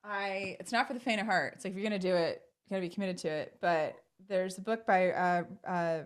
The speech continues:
Robert Keegan and Lisa Lahey out of Harvard, Immunity to Change.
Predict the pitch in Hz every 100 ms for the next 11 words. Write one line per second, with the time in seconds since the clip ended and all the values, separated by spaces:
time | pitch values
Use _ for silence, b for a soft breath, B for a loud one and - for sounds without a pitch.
0 | - 185 175 185 175 - 220 190 175 180
1 | 175 170 165 180 165 156 160 160 165 175
2 | 165 160 170 - 190 202 196 185 175 -
3 | 175 160 156 165 -